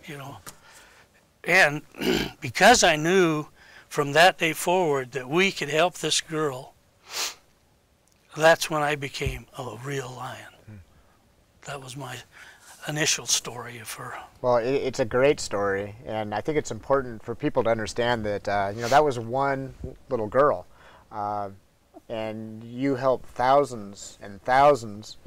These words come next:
Speaker 2: and thousands of kids e-, e-, every year, and you were describing driving around, uh, in, in, in this truck that, uh,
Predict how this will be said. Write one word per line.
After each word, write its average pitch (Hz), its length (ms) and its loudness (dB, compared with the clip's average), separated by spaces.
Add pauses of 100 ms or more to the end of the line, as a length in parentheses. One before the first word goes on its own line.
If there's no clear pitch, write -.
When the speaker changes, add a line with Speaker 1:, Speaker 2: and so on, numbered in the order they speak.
(280)
Speaker 2:
and 113 160 -16
thousands 139 640 6
of 104 120 -8
kids 113 440 -4
e-, - 20 -8
e-, 127 480 -2
every 120 260 -2
year, 120 380 0 (400)
and 117 440 -4 (500)
you 135 120 -4
were 123 80 -2
describing 139 480 4
driving 123 320 2
around, 113 520 -2 (120)
uh, 107 380 -8 (340)
in, 117 240 -10
in, 110 320 -16
in 110 160 -16
this 104 260 -14
truck 123 600 0 (360)
that, 123 480 -2
uh, 117 360 2